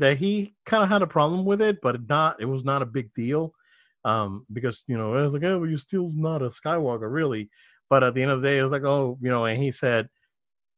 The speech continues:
that he would like, just like, "Oh, yeah, accept who you are." And, you know, it was like, "Oh, I'm Rey Palpatine." So I, I'm, I'm, I can see <laughs> why Rey wouldn't do that, dude. 'Cause, uh, you know,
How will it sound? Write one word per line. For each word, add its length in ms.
that 260
he 140
would 120
like, 200
just 220
like, 140
"Oh, 220
yeah, 280
accept 420
who 160
you 220
are." 340
And, 360
you 80
know, 100
it 40
was 100
like, 100
"Oh, 120
I'm 140
Rey 140
Palpatine." 500
So 420
I, 100
I'm, 140
I'm, 320
I 120
can 180
see 300
<laughs> 20
why 380
Rey 320
wouldn't 400
do 180
that, 240
dude. 300
'Cause, 420
uh, 80
you 140
know, 220